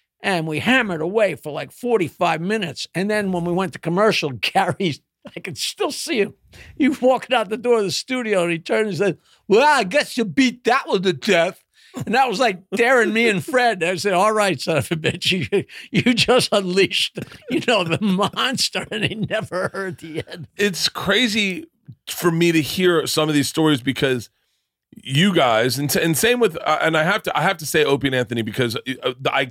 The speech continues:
Speaker 2: I group all these groups together for, for my time of what I listened to when I was early and young and, and, and stand up. But, like,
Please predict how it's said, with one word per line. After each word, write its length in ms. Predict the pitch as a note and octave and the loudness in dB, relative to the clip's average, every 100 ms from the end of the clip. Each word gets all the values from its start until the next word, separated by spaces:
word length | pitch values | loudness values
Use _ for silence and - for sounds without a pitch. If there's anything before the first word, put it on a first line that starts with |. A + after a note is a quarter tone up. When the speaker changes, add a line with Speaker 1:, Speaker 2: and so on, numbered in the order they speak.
| - | -4
Speaker 2:
I 220 | C#3+ C3 A2 - | -4 -4 -10 -2
group 300 | E3 C4+ - | 4 4 2
all 220 | - D3+ D#3 | 2 4 4
these 240 | C#3+ B2 | 2 2
groups 280 | G#2+ C3+ - | 2 0 0
together 560 | A#2+ A2+ A#2 A2+ G2 - _ _ _ | -2 0 2 0 -2 -8 _ _ _
for, 480 | - A#2+ A#2+ A2+ G#2 - | -6 2 4 4 2 -8
for 460 | - A#2+ A2 G#2+ - | 0 4 4 2 -4
my 280 | A2+ A#2+ C3+ | -2 -2 -2
time 340 | C3 B2+ B2 | -2 -2 -2
of 80 | G2+ | -2
what 160 | A2 | 0
I 60 | G#2+ | 0
listened 400 | G#2 G#2 - G2 | 0 -2 -4 -6
to 160 | - G2+ | 0 0
when 100 | F#2+ | 2
I 40 | F#2+ | 0
was 140 | F2+ G#2 | -2 0
early 340 | G#2 G#2 G2+ | 2 2 -2
and 160 | G2 F#2+ | -2 0
young 280 | G2 G2 | 0 0
and, 140 | F#2+ F#2 | -4 -6
and, 300 | F#2 F2+ - _ | -8 -10 -12 _
and 120 | G2+ | -10
stand 300 | - G#2 F#2+ | -2 -2 0
up. 180 | E2 D2 _ _ _ _ | -2 -6 _ _ _ _
But, 120 | C3+ | -2
like, 260 | C3 B2 | 0 -2